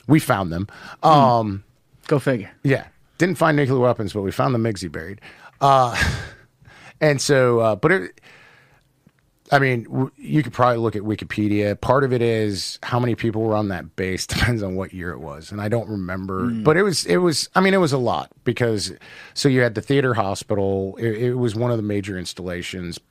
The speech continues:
Speaker 1: that wasn't in the green zone. Um,
Speaker 2: And the green zone covered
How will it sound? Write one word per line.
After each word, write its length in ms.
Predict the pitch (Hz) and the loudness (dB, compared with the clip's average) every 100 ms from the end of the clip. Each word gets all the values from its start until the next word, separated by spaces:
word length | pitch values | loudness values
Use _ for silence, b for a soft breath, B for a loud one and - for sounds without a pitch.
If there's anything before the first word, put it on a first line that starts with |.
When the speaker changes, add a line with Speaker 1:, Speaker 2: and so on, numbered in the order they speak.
| _ | _
Speaker 1:
that 160 | 101 - | -10 -8
wasn't 440 | 92 95 98 95 | -10 -8 -8 -10
in 140 | 95 90 | -12 -12
the 80 | 82 | -10
green 320 | 80 78 69 | -12 -14 -16
zone. 120 | 65 - _ b b b b b b - | -20 -20 _ b b b b b b 0
Um, 400 | 120 110 98 90 | 2 4 2 2
Speaker 2:
And 100 | 131 | 2
the 40 | 123 | 0
green 480 | 123 131 170 185 | 0 2 2 2
zone 360 | 156 147 135 127 | 2 4 4 2
covered 680 | - 123 117 120 117 110 | 2 2 2 2 0 0